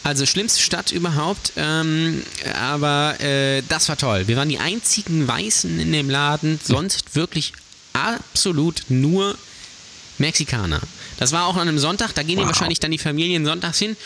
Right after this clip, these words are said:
Speaker 1: Schön zu Sisis Pizza, als wir rausgegangen sind, kam noch so eine schwarze Familie in einem Pickup-Truck,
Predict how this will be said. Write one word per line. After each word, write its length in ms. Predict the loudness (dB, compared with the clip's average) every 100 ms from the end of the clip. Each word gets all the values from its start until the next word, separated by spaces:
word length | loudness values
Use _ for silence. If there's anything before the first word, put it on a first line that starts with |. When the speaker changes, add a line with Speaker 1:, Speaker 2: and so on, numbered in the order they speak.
| -6
Speaker 1:
Schön 240 | 0 0 2
zu 100 | 0
Sisis 320 | 2 2 0
Pizza, 340 | 0 -2 0
als 160 | -2 -2
wir 80 | 0
rausgegangen 480 | 0 0 0 2 0
sind, 140 | 0
kam 360 | -2 -2 0 -2
noch 140 | 0
so 120 | 0
eine 180 | 0 0 -4 -14 -8 -2
schwarze 640 | 0 2 0 0 0 0
Familie 600 | -2 -2 0 2 2 2
in 200 | 2 2
einem 240 | 0 0
Pickup-Truck, 640 | 0 -2 -2 -2 0 0